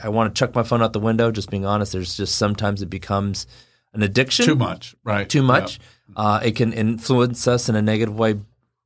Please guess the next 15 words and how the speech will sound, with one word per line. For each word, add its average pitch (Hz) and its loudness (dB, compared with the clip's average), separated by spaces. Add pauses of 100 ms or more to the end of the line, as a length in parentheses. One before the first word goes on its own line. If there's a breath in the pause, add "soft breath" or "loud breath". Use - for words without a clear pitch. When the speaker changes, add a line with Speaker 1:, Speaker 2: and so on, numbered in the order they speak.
(380)
Speaker 1:
But 113 -2
if 113 0
we're 113 2
not 131 4
engaging 135 0
it, 90 -8 (220)
we're 104 -6
missing 110 0
a 101 2
huge 101 -4
market 87 -6 (640)
because 107 -2
it 110 2
is, 127 2 (120)
uh, 113 -10